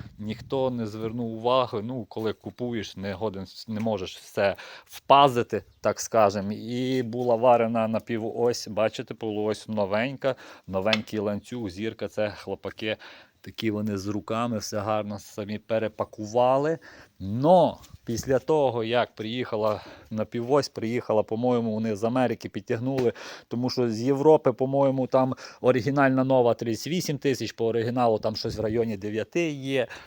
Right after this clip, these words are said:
Ну, там ще дешевше, тим паче комплект підтягнули вже туди-сюди по супорту, там все суперово. Ну, а коли запустили двигун, він,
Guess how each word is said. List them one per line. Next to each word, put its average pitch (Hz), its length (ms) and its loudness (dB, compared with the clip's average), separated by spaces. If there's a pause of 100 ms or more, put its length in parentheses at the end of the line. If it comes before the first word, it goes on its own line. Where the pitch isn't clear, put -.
(160)
Ну, 180 200 2
там 143 220 2
ще 131 240 0
дешевше, 143 540 0
тим 110 180 -8
паче - 320 -4
комплект 120 460 -2
підтягнули 110 580 -4 (100)
вже 107 240 -2
туди-сюди 113 640 -8
по - 180 -12
супорту, 110 500 -10
там 101 220 -6 (340)
все 135 240 2
суперово. 123 640 2
Ну, 143 120 -4
а 147 100 4
коли 135 260 0
запустили 135 600 -2
двигун, 135 480 0
він, 123 320 -6